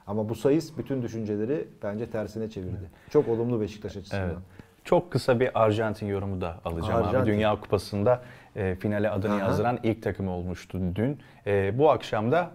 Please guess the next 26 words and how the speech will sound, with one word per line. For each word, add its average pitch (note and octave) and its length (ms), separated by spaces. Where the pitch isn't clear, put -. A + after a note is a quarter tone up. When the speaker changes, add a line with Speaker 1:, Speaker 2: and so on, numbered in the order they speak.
Speaker 2:
Saiz'li A#2 460
Speaker 1:
Evet. C#3+ 100
Speaker 2:
Fas'ı A#2 480
izleyeceğiz F#2+ 460
Fransa G2+ 440
karşısında. G2+ 640
Rakip C#3+ 420
kim F#3 180
olur? F#3 440
Arjantin'de C#3 760
özellikle C3 380
Messi'ye B2+ 800
neler A2+ 320
Speaker 1:
Evet. A#2 380
Speaker 2:
diyebiliriz? F2 360
Speaker 1:
Valla E3 200
gönlümden F#3 760
geçen F3+ 280
Fas'ın E3+ 380
finale C#3+ 540
çıkması. G#2+ 520
Fas'ın A#2 340
finale G#2+ 360
çıkması G#2+ 420
ama, F3 300
e, C#3 380